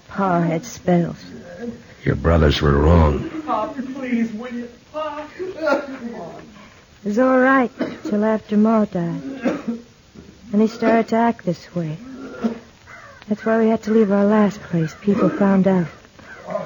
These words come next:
Speaker 1: Tried to keep him home, but it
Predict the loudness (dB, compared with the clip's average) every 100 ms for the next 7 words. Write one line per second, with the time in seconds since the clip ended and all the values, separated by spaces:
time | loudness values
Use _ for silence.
0 | -12 -20 _ _ -20 -20 -16 -16 -14 -18
1 | -20 -20 -20 -20 -20 _ _ -2 2 2
2 | 0 -2 -2 0 0 0 2 4 6 4
3 | 0 -6